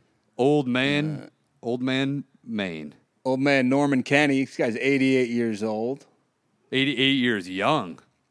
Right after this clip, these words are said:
Speaker 2: So this is from January, but, uh,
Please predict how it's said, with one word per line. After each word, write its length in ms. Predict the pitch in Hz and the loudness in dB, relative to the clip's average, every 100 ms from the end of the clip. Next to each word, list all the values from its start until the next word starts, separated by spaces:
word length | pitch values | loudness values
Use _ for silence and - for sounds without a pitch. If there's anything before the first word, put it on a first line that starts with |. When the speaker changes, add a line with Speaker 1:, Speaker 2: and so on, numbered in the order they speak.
| _ _ - - _ _ - | _ _ -20 -20 _ _ -4
Speaker 2:
So 120 | 151 | 2
this 160 | 180 | 2
is 140 | 180 160 | 2 0
from 160 | 160 | -2
January, 720 | 127 147 147 143 127 113 107 127 | 2 4 6 4 2 2 0 -4
but, 280 | 131 113 104 | -4 -6 -4
uh, 560 | 101 101 98 98 98 | -4 -4 -6 -6 -8